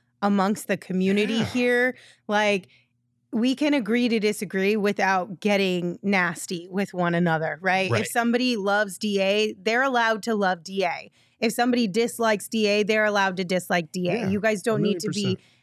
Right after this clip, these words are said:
Speaker 1: angry at one another because you're in different camps. It's okay to have a different opinion without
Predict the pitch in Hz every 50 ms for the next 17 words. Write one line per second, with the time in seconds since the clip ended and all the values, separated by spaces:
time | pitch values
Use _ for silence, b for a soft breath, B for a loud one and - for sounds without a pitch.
0 | b - 240 247 254 254 240 254 247 226 214 214 226 226 226 220 220 214 208 220
1 | 226 196 208 - 254 240 214 180 185 185 220 226 226 226 226 226 226 226 247 247
2 | 254 240 240 240 - 302 262 190 180 - - 226 202 - - 233 226 220 220 226
3 | - - 233 240 262 247 214 196 185 185 214 b b b b - 220 220 214 208
4 | 208 208 196 175 214 208 - 208 196 190 - - 262 262 254 233 208 190 185 196
5 | - b b b b b 226 247 247 240 226 220 208 202 190 196 -